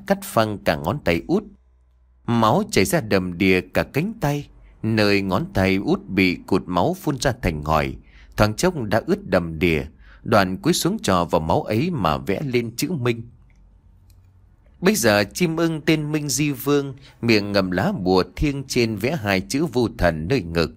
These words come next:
lại dán một lá bùa thiêng, trên ghi chữ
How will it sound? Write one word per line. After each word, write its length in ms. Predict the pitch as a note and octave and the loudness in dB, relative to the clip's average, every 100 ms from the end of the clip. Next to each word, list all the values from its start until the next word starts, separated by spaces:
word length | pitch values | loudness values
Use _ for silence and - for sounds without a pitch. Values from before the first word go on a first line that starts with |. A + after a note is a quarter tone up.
| - - - - | -14 -20 -8 0
lại 160 | G#2 | 0
dán 400 | F#2+ F2+ F2+ D#3+ | 2 0 0 -2
một 320 | D3 F2+ E2 | 2 2 2
lá 160 | E2 E3+ - | -2 -2 0
bùa 180 | E2+ D#2+ - | 0 0 -2
thiêng, 300 | C3 B2 B2 - - - - | -2 -2 -8 -18 -20 -20 -6
trên 420 | - A#2+ G#2 G#2 | 2 2 2 -2
ghi 160 | F#2+ G2+ G2 | 0 0 0
chữ 160 | D3+ | -4